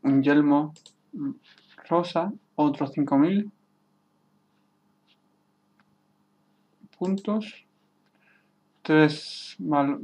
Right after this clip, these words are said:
piezas, he conseguido más de cien mil puntos y dos de cinco mil, ¿eh? Que se almacenan hoy en día.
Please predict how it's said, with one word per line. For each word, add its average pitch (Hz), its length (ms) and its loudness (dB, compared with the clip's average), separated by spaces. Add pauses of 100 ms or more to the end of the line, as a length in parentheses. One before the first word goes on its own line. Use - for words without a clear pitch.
(160)
piezas, 180 720 -4 (360)
he 151 100 -12
conseguido 139 560 0
más 139 200 4
de 135 120 -2
cien 135 320 0
mil 135 320 4 (880)
puntos 165 580 -4 (600)
y 147 120 -6 (460)
dos - 760 -8 (140)
de 165 280 -2
cinco 151 400 -4
mil, 135 300 2
¿eh? 170 180 -2 (4000)
Que 147 100 -2
se 147 140 0
almacenan 139 640 2
hoy 165 220 0
en 160 120 0
día. 208 220 0